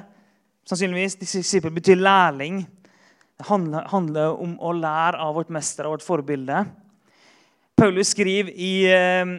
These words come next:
Efeserbrevet fem en, «Ha Gud som forbilde, dere som er hans elskede barn.» Ha Gud som forbilde, dere som er hans elskede barn. Han er vårt forbilde, og det er han vi søker å bli lik.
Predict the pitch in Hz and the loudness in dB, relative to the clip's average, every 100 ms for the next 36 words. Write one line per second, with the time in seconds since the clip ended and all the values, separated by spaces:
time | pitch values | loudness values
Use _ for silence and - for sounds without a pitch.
0 | - 180 180 165 160 151 160 175 170 160 | -10 -6 -4 -2 0 0 -2 -2 -4 -2
1 | 151 147 139 - 196 208 185 170 208 196 | -4 -4 -8 0 4 4 2 -4 -4 -4
2 | - 175 180 - 190 175 139 135 127 160 | -4 -4 -4 -4 -2 -2 -4 -10 -8 -12
3 | - _ _ - - - 170 - 160 160 | -12 _ _ -20 -14 -4 -2 0 -2 0
4 | 165 151 160 143 139 139 127 - _ _ | -2 -4 -6 -4 -4 -4 -8 -16 _ _
5 | _ _ _ _ _ _ _ - - 208 | _ _ _ _ _ _ _ -20 0 4
6 | 240 175 214 240 139 117 - 180 165 170 | 6 4 2 2 0 -8 -8 -4 2 2
7 | 143 131 135 - _ _ _ _ _ _ | 2 -4 -8 -12 _ _ _ _ _ _
8 | _ _ _ 151 - 143 131 131 - 143 | _ _ _ -12 -8 -8 -8 -12 -12 -10
9 | - - 175 165 165 156 _ _ _ _ | -10 -10 -12 -12 -14 -16 _ _ _ _
10 | _ _ _ _ _ _ _ _ _ - | _ _ _ _ _ _ _ _ _ -2
11 | 202 208 214 165 170 165 - 185 160 143 | 0 2 0 -2 -2 -4 0 0 0 -4
12 | 123 147 151 - 185 202 175 139 _ _ | -6 -6 -6 -6 -6 -6 -8 -10 _ _
13 | 151 - 165 139 - 131 135 127 143 131 | -10 -6 -6 -6 -10 -10 -12 -10 -10 -12
14 | - | -14